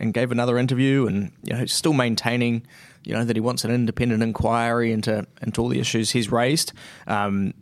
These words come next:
you know, obviously Labor push, um, pointing out that they had offered, um, mediation services, um, between the two, and, and he'd refused to take that up. So, yeah, um,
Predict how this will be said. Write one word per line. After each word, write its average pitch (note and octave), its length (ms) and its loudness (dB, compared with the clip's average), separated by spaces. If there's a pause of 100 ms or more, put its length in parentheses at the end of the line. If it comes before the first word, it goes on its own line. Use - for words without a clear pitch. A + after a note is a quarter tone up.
you G#2 80 -4
know, G#2+ 160 -2 (580)
obviously A2+ 400 -6
Labor G#2+ 300 -6
push, - 240 -10 (180)
um, G2 380 -12
pointing G#2+ 260 -10
out A2+ 140 -4
that G#2 100 -12
they F#2+ 140 -8
had A2 220 -4
offered, G2+ 440 -6
um, F#2+ 260 -6
mediation A2 540 0
services, A#2+ 540 -4 (560)
um, F#2 480 -6 (200)
between A#2 360 -2
the G#2+ 60 -6
two, C3+ 200 0
and, G#2+ 220 -2
and G#2 180 -4
he'd G#2+ 180 -4
refused A2+ 380 -2
to - 60 -6
take B2 220 -2
that A#2 120 2
up. F#3 220 0 (340)
So, E3 140 0
yeah, C#3 340 4
um, C3+ 220 0